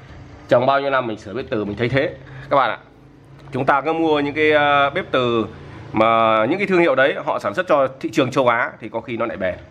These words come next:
mọi người ạ. Nói ở đặc của nó đây này mọi người.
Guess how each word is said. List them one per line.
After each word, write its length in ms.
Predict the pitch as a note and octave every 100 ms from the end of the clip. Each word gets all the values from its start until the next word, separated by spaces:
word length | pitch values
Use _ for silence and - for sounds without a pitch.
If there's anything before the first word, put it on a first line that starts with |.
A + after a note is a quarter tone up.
| -
mọi 160 | E2+
người 140 | F#2 F2+
ạ. 60 | D#2+ - - - - - - - - - - - - - - - - - - C3+ C#3 C3+ C3+ C3+ - - - - - - - - - - - - - - - - - - - -
Nói 260 | B2+ C3 C#3+
ở 60 |
đặc 140 | A#2 A2+
của 120 | G#2+
nó 140 | A2 B2+
đây 140 | B2
này 120 | A2+
mọi 140 | G#2 G#2+
người. 260 | G#2 G2+